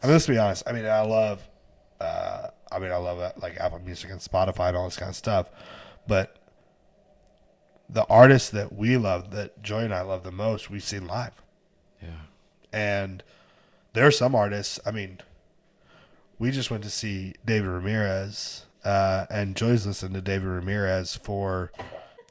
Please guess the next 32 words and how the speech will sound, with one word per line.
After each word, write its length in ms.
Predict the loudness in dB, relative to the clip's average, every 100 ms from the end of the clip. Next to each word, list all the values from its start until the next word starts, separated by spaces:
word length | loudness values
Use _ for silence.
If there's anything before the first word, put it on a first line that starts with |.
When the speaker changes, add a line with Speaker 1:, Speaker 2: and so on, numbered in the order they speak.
| -2
Speaker 1:
I 80 | 0
mean, 180 | 2
Joy, 300 | 6 8 8 4 -8 -20 -20 _
Joy 220 | 0 6
has 180 | 6 6
listened 240 | 2 0 -2
to 120 | 0
David 180 | 0 0
Ramirez 420 | 0 0 0 -2
for 160 | -10
years 500 | -14 -4 4 4 4
now 260 | -2 -8 -8
because 280 | -12 -14 -6
I've 200 | -4 -4
listened 300 | -6 -12 -14
to 80 | -10
David 220 | -10 -10
Ramirez, 680 | -12 -10 -8 -8 -8 -10 -14 -16 -20 -18
but 80 | -12
she's 160 | -10 -6
never 180 | -6
seen 220 | -6 -10 -12
him 160 | -8
live. 480 | -4 -2 -2 -2 -6 -6
And 520 | -2 -2 -2 -8 -14 -14 -16 -18 -8
what's 200 | -6 -4
your 100 | -2
reaction 520 | 0 0 -2 -4 -4
to 60 |
David 180 | -2 -4
Ramirez 480 | -4 -6 -4 -4 -4
now? 260 | -4 -4